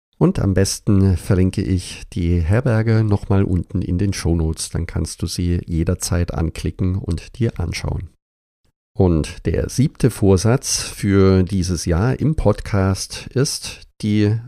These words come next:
Interviewserie und die Interviewreihen fortzusetzen mit herzlichen Menschen und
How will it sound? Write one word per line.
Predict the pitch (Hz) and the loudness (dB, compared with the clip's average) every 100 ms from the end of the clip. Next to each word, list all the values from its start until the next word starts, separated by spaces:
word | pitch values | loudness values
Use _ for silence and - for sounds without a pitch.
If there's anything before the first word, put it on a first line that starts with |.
| 180 - | -4 0
Interviewserie | 120 113 98 98 - 92 92 92 90 92 | 2 2 2 0 0 0 2 2 2 0
und | 82 | -2
die | - | -2
Interviewreihen | 101 101 90 90 85 82 78 82 85 87 - - - | 0 0 0 2 0 0 0 2 2 -2 -6 -20 -20
fortzusetzen | - - 87 - - - 90 92 78 - 78 80 82 | -18 -2 0 0 -8 -6 -2 -2 -2 -4 -4 -2 -4
mit | 87 - - | -6 -8 -4
herzlichen | 101 - - 101 104 | -2 0 -2 0 2
Menschen | 107 151 - 123 117 | 2 0 -2 -2 0
und | 98 92 - | 2 0 -2